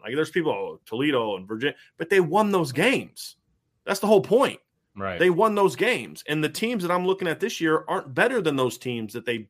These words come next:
Speaker 1: barely beat last year.
Speaker 2: Mm-hmm.
Speaker 1: You know, and
Speaker 2: The,
Speaker 1: so I
Speaker 2: the,
Speaker 1: guess
Speaker 2: the
Speaker 1: that's where it
Speaker 2: difference,
Speaker 1: come down on
Speaker 2: I guess
Speaker 1: that.
Speaker 2: the difference is Notre Dame's gonna need some of these teams this year to be ranked <laughs> to help 'em out
Speaker 1: Yeah, I think for
Speaker 2: at the
Speaker 1: me,
Speaker 2: end
Speaker 1: if
Speaker 2: of the
Speaker 1: Notre,
Speaker 2: season.
Speaker 1: if Notre Dame's eleven and one at the end of the year and Clemson, U S C, and, and Ohio State are anywhere close to what people think they are, they're a playoff team.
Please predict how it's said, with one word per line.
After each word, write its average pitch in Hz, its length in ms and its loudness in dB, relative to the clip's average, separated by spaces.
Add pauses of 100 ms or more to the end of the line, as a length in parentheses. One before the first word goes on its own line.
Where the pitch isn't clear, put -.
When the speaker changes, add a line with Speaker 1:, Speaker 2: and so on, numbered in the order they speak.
Speaker 1:
barely 113 320 -4
beat - 240 -14
last - 300 -14
year. - 140 -20 (440)
Speaker 2:
Mm-hmm. 90 320 -12 (240)
Speaker 1:
You 117 120 -2
know, 123 260 2
and 131 160 2
Speaker 2:
The, - 20 2
Speaker 1:
so 143 140 2
I 127 80 2
Speaker 2:
the, 151 60 -2
Speaker 1:
guess 143 120 0
Speaker 2:
the 143 60 0
Speaker 1:
that's 131 80 2
where 196 40 8
it 196 40 2 (180)
Speaker 2:
difference, - 100 -8
Speaker 1:
come 98 120 -8
down 69 180 -14
on 53 100 -18
Speaker 2:
I 117 60 -2
guess 170 200 4
Speaker 1:
that. - 40 -6
Speaker 2:
the 131 60 -2
difference 127 420 -2
is 98 220 -4
Notre 113 160 -2
Dame's 104 240 -2
gonna 98 160 -4
need 95 180 -4
some 95 180 -6
of 92 60 -4
these 87 180 -10
teams 90 400 -6
this 92 220 -8
year 90 120 -6
to 78 100 -6
be 73 180 -14
ranked 76 540 -10 (240)
<laughs> - 340 -16
to 120 140 0
help 131 180 8
'em 110 80 0
out 135 220 6 (100)
Speaker 1:
Yeah, 170 120 -4 (180)
I 190 100 6
think 196 240 0
for - 160 -2
Speaker 2:
at 170 60 2
the 170 80 2
Speaker 1:
me, 170 160 8
Speaker 2:
end 180 100 6
Speaker 1:
if 165 40 2
Speaker 2:
of 151 60 -2
the 175 60 -2
Speaker 1:
Notre, 196 200 2
Speaker 2:
season. 165 120 -4
Speaker 1:
if 160 120 -4
Notre 220 220 2
Dame's 180 200 0
eleven 131 320 0
and 120 120 -4
one 120 160 -2
at 110 80 -8
the 117 80 -6
end 110 100 -6
of 107 40 -6
the 107 80 -6
year 107 240 -4
and 110 220 -8
Clemson, 170 460 -2
U 143 140 0
S 131 200 2
C, 131 180 0
and, 113 240 -4
and 113 100 -4
Ohio 120 240 -2
State 113 180 -2
are - 100 -4
anywhere 123 300 0
close 170 560 2
to 131 60 -4
what 120 200 -2
people 110 200 -6
think 123 160 -6
they 98 100 -8
are, 92 120 -6
they're 120 160 0
a 101 80 -4
playoff 85 380 -12
team. - 260 -18